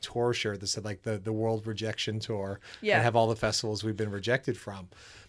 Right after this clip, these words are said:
Speaker 1: But it's just kinda like, this isn't, this isn't the movie. This isn't the vehicle to use comedy.
Speaker 2: Yes.
Speaker 1: So I think anything you look at, you have to, you definitely have to weigh the consequences and
Speaker 2: Mm-hmm.
Speaker 1: decide if you're gonna be okay with the, with the
Speaker 2: Yeah.
Speaker 1: retaliation that's gonna come.
Speaker 2: Yeah.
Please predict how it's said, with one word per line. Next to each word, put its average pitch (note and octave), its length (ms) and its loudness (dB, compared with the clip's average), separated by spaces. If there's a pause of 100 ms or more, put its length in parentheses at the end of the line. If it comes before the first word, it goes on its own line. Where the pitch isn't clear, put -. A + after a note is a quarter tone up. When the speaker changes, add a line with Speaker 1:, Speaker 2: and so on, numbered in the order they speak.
Speaker 1:
But E3 80 2
it's C#3+ 80 4
just E3+ 100 0
kinda F3 140 6
like, C3 160 6
this D3 200 6
isn't, C3+ 440 2
this C3 180 2
isn't B2 340 4
the A#2+ 60 -2
movie. A2+ 300 2
This G#2+ 180 0
isn't A2 240 0
the G#2+ 80 -2
vehicle G#2+ 440 2
to - 140 -8
use G2+ 240 -4
comedy. A#2+ 580 -2 (140)
Speaker 2:
Yes. E3+ 220 -8
Speaker 1:
So D3 60 2
I - 20 0
think D#3 260 2
anything F3 360 4
you B2 120 4
look A#2+ 200 2
at, A2 100 2
you A2 80 -2
have A2+ 200 2
to, A2 200 4 (300)
you C#3+ 80 6
definitely F#3 180 6
have A3 100 4
to D#3+ 80 6
weigh B2 220 6
the A2 80 0
consequences A#2+ 720 0
and A2 120 -2
Speaker 2:
Mm-hmm. A2+ 40 -2
Speaker 1:
decide A2+ 420 0
if G#2+ 120 -4
you're G#2+ 100 0
gonna G#2+ 160 -2
be G2+ 320 -4 (380)
okay G#2+ 760 -2 (440)
with A2+ 280 0
the, B2+ 80 -4
with A#2+ 180 2
the B2 80 4
Speaker 2:
Yeah. A2+ 80 2
Speaker 1:
retaliation A2 760 2
that's F#2 180 -6
gonna F#2 180 -8
come. F#2 440 -10
Speaker 2:
Yeah. D3 200 -8